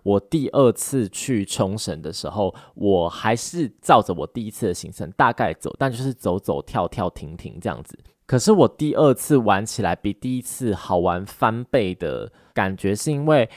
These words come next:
可能有一些行程我跳过了，然后那时候我也刚好累了，我就直接在我当下那个地方，我连找都没有找，我也没有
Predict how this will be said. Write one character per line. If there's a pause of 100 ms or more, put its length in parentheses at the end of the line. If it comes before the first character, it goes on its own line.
(420)
可
能
有
一
些
行
程
我
跳
过
了，
然
后
那
时
候
我
也
刚
好
累
了，
我
就
直
接
在 (260)
我
当
下
那
个
地
方，
我
连
找
都
没
有
找，
我
也
没
有